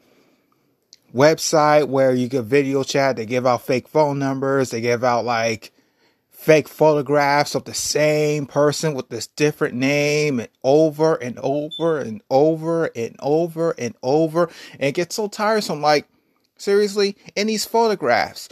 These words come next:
okay, they don't fit the requirements. And the reason why I say that is because if a person has, like, ten photos,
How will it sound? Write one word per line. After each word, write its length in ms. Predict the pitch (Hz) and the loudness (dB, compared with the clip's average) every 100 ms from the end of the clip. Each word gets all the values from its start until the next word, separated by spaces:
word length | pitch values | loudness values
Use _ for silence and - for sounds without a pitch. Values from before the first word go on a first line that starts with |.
| - - | -10 -2
okay, 380 | 156 214 190 190 | 0 4 2 4
they 100 | 202 | 4
don't 200 | 214 208 | 4 -2
fit 200 | 208 202 | -6 -4
the 80 | |
requirements. 800 | 190 185 220 202 196 110 - - - _ _ _ _ _ _ _ _ _ _ _ _ _ - | -6 -4 -2 0 -2 -6 -14 -20 -20 _ _ _ _ _ _ _ _ _ _ _ _ _ 0
And 360 | 165 170 156 147 | 0 0 -2 0
the 80 | |
reason 260 | 170 247 240 | 2 2 0
why 140 | 208 | -2
I 60 | 170 | -2
say 280 | - 196 202 | 0 0 2
that 160 | 170 | 2
is 80 | 156 | 0
because 420 | 160 - 170 160 - - - _ - | -2 0 2 2 -4 -20 -20 _ -2
if 120 | 180 | 0
a 60 | 214 | 0
person 420 | 269 320 359 285 | 0 0 -2 -8
has, 380 | 226 202 185 165 | -4 -2 0 -2
like, 180 | 143 - | -2 -4
ten 280 | - 156 | -2 0
photos, 680 | 139 143 120 95 - - - | 0 2 2 0 -10 -20 -20